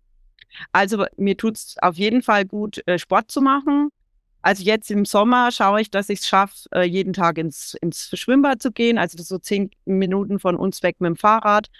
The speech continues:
Und da schwimme ich dann meine tausend Meter. Das merke ich einfach, das hil-, das tut mir total gut. Das ist so ein schöner Abschluss am Abend dann noch mal, wenn ich das schaffe. Oder ich gehe laufen. Also, das sind einfach so Sachen, die mir gut tun. Dann,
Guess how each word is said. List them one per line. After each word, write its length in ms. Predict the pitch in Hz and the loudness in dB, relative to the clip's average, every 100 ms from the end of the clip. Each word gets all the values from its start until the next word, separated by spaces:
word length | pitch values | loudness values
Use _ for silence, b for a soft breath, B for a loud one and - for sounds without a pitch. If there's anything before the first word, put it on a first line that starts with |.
| B _ - | B _ -2
Und 100 | 190 | 0
da 80 | 190 | 2
schwimme 260 | 208 214 | 2 2
ich 80 | 220 | 2
dann 160 | 190 190 | 0 2
meine 240 | 180 175 | 2 0
tausend 420 | - 165 170 175 | 0 0 0 -4
Meter. 500 | 196 220 226 214 214 - _ - | -2 2 4 4 2 -2 _ -6
Das 120 | 185 | 0
merke 280 | 175 185 196 | 2 2 0
ich 40 | |
einfach, 220 | 180 185 | -2 -2
das 140 | 170 - | -10 -4
hil-, 160 | 208 - | -2 -2
das 140 | 190 | -6
tut 180 | - 196 | -4 -2
mir 100 | 196 | 0
total 380 | 180 - 208 208 | 0 2 2 2
gut. 180 | 202 196 | -2 -4
Das 80 | |
ist 120 | 185 - | -4 -2
so 80 | |
ein 80 | 185 | -2
schöner 440 | - 196 190 180 170 b _ _ _ | 0 0 2 2 -2 b _ _ _
Abschluss 480 | 196 - - 214 196 | 0 0 -2 -2 2
am 120 | 175 | 2
Abend 420 | - 180 214 226 | 2 2 2 0
dann 140 | 208 185 | 0 0
noch 160 | 185 | 0
mal, 320 | 202 196 185 180 | 0 2 2 2
wenn 100 | 180 | -2
ich 100 | - | -4
das 200 | 175 - | -6 0
schaffe. 320 | 170 170 - | 2 2 -2
Oder 220 | 175 185 | 0 0
ich 120 | 185 | 0
gehe 120 | 214 | 0
laufen. 760 | 202 160 165 165 180 170 170 170 _ - | 2 4 2 0 -2 0 0 -4 _ -6
Also, 180 | - 196 | -4 -2
das 200 | 180 208 | 0 0
sind 120 | 226 | 2
einfach 260 | 190 190 202 | 0 0 -2
so 120 | 196 | -4
Sachen, 300 | 185 185 180 | 0 0 2
die 80 | 190 | 0
mir 120 | 190 | -2
gut 200 | - 202 | -2 0
tun. 140 | 214 190 | 2 4
Dann, 300 | 185 190 | 2 2